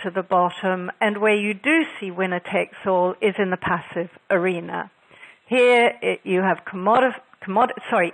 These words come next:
uh, really passive and E T F. Um, you have a commoditized product, and the selection choice is based almost entirely on price.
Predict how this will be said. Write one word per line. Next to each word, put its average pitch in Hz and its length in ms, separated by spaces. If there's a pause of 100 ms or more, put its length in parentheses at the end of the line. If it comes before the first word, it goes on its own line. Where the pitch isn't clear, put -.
uh, 202 100
really 202 580
passive 233 360
and 233 200
E 208 120 (120)
T 190 120
F. 180 200 (680)
Um, 196 380
you 202 160
have 196 300
a 190 100
commoditized 190 840
product, 214 560 (400)
and 185 340 (160)
the 180 540 (400)
selection 220 520
choice 170 400
is 170 160
based 170 220 (220)
almost 190 320
entirely 170 420
on 165 200
price. 185 360